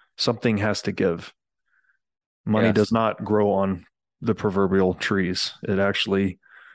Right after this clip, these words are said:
Speaker 1: uh, must come into existence through work. You can't just redistribute it into existence.
Speaker 2: Ex-,
Speaker 1: So
Speaker 2: exactly, exactly. Well, okay, I definitely ordering this and reading it. Sounds fascinating.
Speaker 1: <laughs> It's a little bit of a,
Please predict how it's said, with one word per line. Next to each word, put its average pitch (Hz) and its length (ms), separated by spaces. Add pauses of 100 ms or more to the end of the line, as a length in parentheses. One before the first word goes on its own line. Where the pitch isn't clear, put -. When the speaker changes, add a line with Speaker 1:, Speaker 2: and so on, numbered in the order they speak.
(420)
Speaker 1:
uh, 92 380
must 110 340
come 120 140
into 110 220
existence 101 480
through 98 220
work. 92 500
You - 80
can't 101 220
just 104 200
redistribute 104 580
it 98 200
into 98 240
existence. - 640 (760)
Speaker 2:
Ex-, 95 140
Speaker 1:
So 85 100
Speaker 2:
exactly, 95 680
exactly. 87 480 (120)
Well, 101 140
okay, 101 260
I 107 140
definitely 120 560
ordering 107 400
this 104 240
and 92 100
reading 98 240
it. 95 180
Sounds 98 320
fascinating. 87 600
Speaker 1:
<laughs> - 580 (920)
It's - 140
a 202 60
little 262 200
bit 214 160
of 170 100
a, 123 300